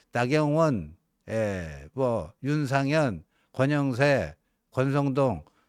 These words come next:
그런 당신들은 그때 그, 예, 중진들이 자리를, 예, 비켰기 때문에, 예, 그 정치를 시작하고 국회의원 배지를 달고 여기까지 온 거 아니냐. 그러니까 윤희숙이 생각한 거는 이제 차기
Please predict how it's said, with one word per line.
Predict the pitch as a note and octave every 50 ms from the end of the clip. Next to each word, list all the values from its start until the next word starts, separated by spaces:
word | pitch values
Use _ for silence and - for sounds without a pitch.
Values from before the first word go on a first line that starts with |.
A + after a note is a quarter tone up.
| _ _ _ -
그런 | - A3 A3+ A#3 A3+ A3 G#3 E3+ - - - -
당신들은 | - E3+ F#3 F3 G#3+ G#3+ G3 F3+ G3 F#3+ G3+ G3 F#3 D3+
그때 | - - F3+ E3+ - - G3+ G3 F#3 E3
그, | C3+ - F#3 F#3 F3+ E3+ D3 A#2+ - _ _ _ _ _ _ -
예, | D3+ D3+ D3 C#3+ C#3+ C#3+ C3 -
중진들이 | - E3 E3 D#3+ F3 E3 D3+ E3 E3 E3 E3 C#3+
자리를, | - C#3+ D3 C#3 D#3 D3+ D#3 E3 D#3+ D3+ C3+ A2+ - _ _ _ _ -
예, | B2 B2 B2+
비켰기 | B2 - - - - E3 D3+ - -
때문에, | C#3 - D3+ D3 C#3+ C#3 C#3 C#3+ D#3 D#3 D3 C3 - _ _ _ _ _ - -
예, | C3 C3 B2+ B2 A#2 - - _
그 | - C#3+ C3+ B2+ A#2+ A2+ G#2 G2+ _ _ _ _ _
정치를 | - - C#3+ B2 - D3 C#3 C#3+ D3 C3+ B2+ A#2 G#2+ _ _ _
시작하고 | - - - - C#3 C3 - - C3+ C3 A#2+ A#2+ C#3 C3+ B2 A2
국회의원 | - - A2+ C#3 C3 B2+ B2
배지를 | A#2 C#3+ C#3 B2+ - - C#3 B2 B2+
달고 | A2+ B2 A#2 A#2 A2 C3 B2
여기까지 | A2+ G#2 G#2 - A#2+ A2+ A#2
온 | A#2+ G#2+ G2+
거 | G#2+ A2
아니냐. | G2 F2 F2 G2+
그러니까 | A2 B2 C3 D3+ C#3 A2+ - - - - - _ -
윤희숙이 | D#3+ F#3 G#3 G#3+ G3+ D3+ E3+ F3+ G3 F#3+
생각한 | D#3 F#3 F3+ F#3 F#3 E3+ D#3+ D#3 D3
거는 | C3+ C#3 D3+ F#3 F3 B2+ E2+ C2+ - _ _ _ _ _ _ _ _ _ _ _ _ - - _ _ -
이제 | B2 A#2 C3 B2+ B2 A#2+ A2+ -
차기 | - - - D3 D3+ D#3 D#3 C#3+ C#3 D#3+ F3 F#3+ G3 F#3+ F3